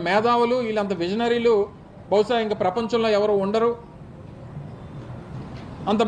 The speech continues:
మేధావితనం ఎవరికి ఉండరు అనేటువంటి ఉద్దేశంతో దాన్ని జగన్మోహన్ రెడ్డి గారు నేను చెప్పినటువంటి మాటతో కౌంటర్ చేస్తూ వారు, వారి సమర్థన ఆ రకంగా ఉంది. తీరా మనం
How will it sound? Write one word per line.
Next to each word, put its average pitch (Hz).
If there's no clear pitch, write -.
మేధావితనం 233
ఎవరికి 214
ఉండరు 214
అనేటువంటి 214
ఉద్దేశంతో 220
దాన్ని 254
జగన్మోహన్ 247
రెడ్డి 233
గారు 233
నేను 220
చెప్పినటువంటి 214
మాటతో 208
కౌంటర్ 214
చేస్తూ 226
వారు, 247
వారి 220
సమర్థన 220
ఆ 202
రకంగా 208
ఉంది. 165
తీరా 233
మనం 208